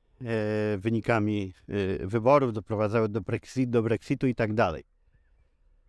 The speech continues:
To wyobraźcie sobie, że to było mniej więcej tak, jak, em, pisanie czegoś dłutem w kamieniu, jak kiedyś, i to rysunkowych, em, rysunkowych wiadomości, jak w epoce kamienia łupanego.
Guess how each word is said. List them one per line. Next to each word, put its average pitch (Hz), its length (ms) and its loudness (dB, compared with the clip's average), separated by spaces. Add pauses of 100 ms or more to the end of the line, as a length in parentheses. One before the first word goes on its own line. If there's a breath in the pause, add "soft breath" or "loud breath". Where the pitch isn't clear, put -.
(280)
To 113 100 -2
wyobraźcie 143 420 4
sobie, 147 180 2
że 117 140 -2
to 156 220 4
było 156 260 4
mniej 135 240 4
więcej 135 400 0
tak, 143 380 0
jak, 123 460 0 (140)
em, 113 460 0 (500)
pisanie 139 480 2
czegoś 120 500 0
dłutem 120 520 2
w - 80 -16
kamieniu, 123 720 2 (920)
jak 104 180 -6
kiedyś, 113 440 0
i 113 120 -4
to 127 160 4
rysunkowych, 120 920 0 (100)
em, 107 460 0 (280)
rysunkowych 123 540 2
wiadomości, 113 640 0
jak 120 220 -2
w - 100 -8
epoce 110 320 -4
kamienia 107 380 0
łupanego. 110 640 0